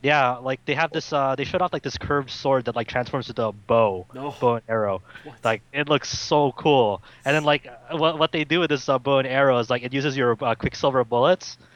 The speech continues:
Speaker 1: uh, as ammo, uh, but you can also, uh, use that arrow as, like, a slashing weapon as well.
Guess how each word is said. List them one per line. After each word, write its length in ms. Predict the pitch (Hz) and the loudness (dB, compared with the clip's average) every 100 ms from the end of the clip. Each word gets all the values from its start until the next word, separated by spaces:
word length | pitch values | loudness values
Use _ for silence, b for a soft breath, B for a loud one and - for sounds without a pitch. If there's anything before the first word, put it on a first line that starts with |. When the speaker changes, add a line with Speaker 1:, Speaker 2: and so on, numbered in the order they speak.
| b b | b b
Speaker 1:
uh, 160 | 113 113 | 0 0
as 160 | 117 117 | -2 -2
ammo, 540 | 113 127 156 202 214 _ _ _ _ - | -2 2 2 2 -2 _ _ _ _ -2
uh, 220 | 123 131 | 2 2
but 280 | 120 139 135 | 2 0 0
you 60 | |
can 100 | 139 | -4
also, 440 | 139 151 - 160 135 | 0 0 2 2 2
uh, 140 | 131 | 0
use 240 | 123 135 131 | 0 -4 -2
that 140 | 135 | -2
arrow 180 | 131 131 | 0 0
as, 80 | 123 | 0
like, 140 | 120 | -4
a 40 | 113 | -8
slashing 460 | - 120 113 135 | -6 -2 -2 -2
weapon 300 | 113 110 110 | -4 -4 -4
as 120 | 107 107 | -8 -4
well. 400 | 110 107 98 | -2 -2 -4